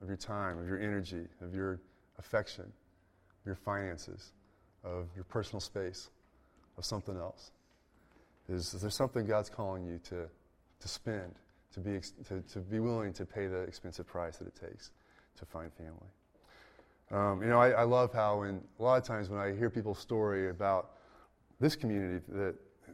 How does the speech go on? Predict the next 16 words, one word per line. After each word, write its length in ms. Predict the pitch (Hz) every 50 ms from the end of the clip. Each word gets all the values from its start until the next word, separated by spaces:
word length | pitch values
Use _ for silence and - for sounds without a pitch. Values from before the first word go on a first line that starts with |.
| - -
who 100 | 107 98
God 260 | 95 113 107 107 107
has 100 | 101 95
joined 340 | 92 - 107 104 104 98 95
at 140 | 95 90 90
Bluemont, 400 | 104 107 110 104 98 92 90 -
the 80 | 101
thing 240 | 95 - 120 120 117
they 140 | 113 107 104
say 380 | - - 113 107 104 101 98
is, 100 | 95 90
"Man, 200 | 95 101 101 98
I, 260 | 98 98 98 90 92 95
I 20 |
found 320 | 92 - 104 98 98 90
community. 500 | - - 95 90 90 90 85 82 92 98